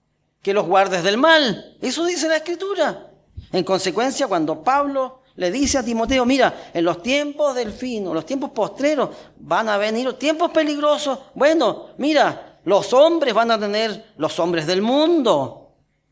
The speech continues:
van a tener estas características. Cuídate de ellos, cuídate de ellos. Y dice aquí, sigamos leyendo, Segunda de Timoteo tres,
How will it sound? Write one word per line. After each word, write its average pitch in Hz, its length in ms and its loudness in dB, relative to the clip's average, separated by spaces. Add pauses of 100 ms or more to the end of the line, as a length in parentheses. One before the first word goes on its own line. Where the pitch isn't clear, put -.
van 196 200 2
a 214 60 0
tener 190 260 0
estas 156 480 -6
características. 262 1200 -6 (460)
Cuídate 311 640 2
de 320 280 -4
ellos, 349 600 -2 (480)
cuídate 294 540 0
de 285 180 -6
ellos. 302 400 -4 (920)
Y 170 100 -4
dice 208 400 0
aquí, 190 720 -2 (1600)
sigamos 170 440 -2
leyendo, 196 920 -2 (1600)
Segunda 147 420 -2
de 131 80 -4
Timoteo 147 640 -2
tres, - 500 -4